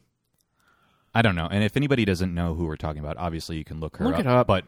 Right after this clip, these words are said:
Speaker 1: w-, when Will says she makes Matisse knockoff paintings, it's not a stylistic riff
Speaker 2: No,
Speaker 1: in
Speaker 2: it's
Speaker 1: the
Speaker 2: the
Speaker 1: sense
Speaker 2: blue
Speaker 1: that,
Speaker 2: nude.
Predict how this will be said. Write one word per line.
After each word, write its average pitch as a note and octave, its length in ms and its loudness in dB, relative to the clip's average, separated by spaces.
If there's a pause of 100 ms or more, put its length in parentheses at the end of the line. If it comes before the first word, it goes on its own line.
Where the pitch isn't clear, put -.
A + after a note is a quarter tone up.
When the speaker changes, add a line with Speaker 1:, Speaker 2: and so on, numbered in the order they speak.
Speaker 1:
w-, F#2 320 -12
when G2+ 280 2
Will C#3+ 200 2
says G#2 500 0
she - 160 -4
makes F2+ 240 -4
Matisse F2+ 380 -8
knockoff F2 460 -4
paintings, D#2+ 360 -8
it's - 160 -14
not D3+ 240 -4
a - 40 -10
stylistic F#2 760 -6
riff D2 440 -8
Speaker 2:
No, C3+ 160 0
Speaker 1:
in A2+ 100 0
Speaker 2:
it's F#2 80 0
Speaker 1:
the F2+ 60 -2
Speaker 2:
the - 60 -6
Speaker 1:
sense G#2+ 240 4
Speaker 2:
blue C#3+ 160 10
Speaker 1:
that, D3 40 8
Speaker 2:
nude. C3 460 4